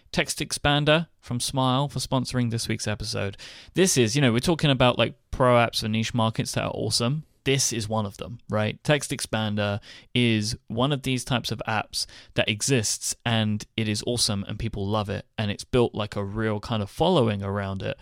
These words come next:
And it's an example of a, the type of app that can work and succeed, right? Because people love it so <laughs> much that they talk about it. So, like, they live in a world where maybe it's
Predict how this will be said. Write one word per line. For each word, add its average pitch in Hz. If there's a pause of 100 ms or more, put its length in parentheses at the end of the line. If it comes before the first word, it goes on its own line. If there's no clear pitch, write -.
(300)
And 123
it's - (200)
an 139
example 135
of 117
a, 113
the 113
type 117
of 110
app 107
that -
can 120
work 117
and 131
succeed, 113
right? 160
Because 113
people 117
love 120
it -
so -
<laughs> 127
much -
that 135
they 98
talk 104
about -
it. - (340)
So, -
like, 135
they 147
live 143
in 127
a 117
world 113
where 107
maybe 107
it's -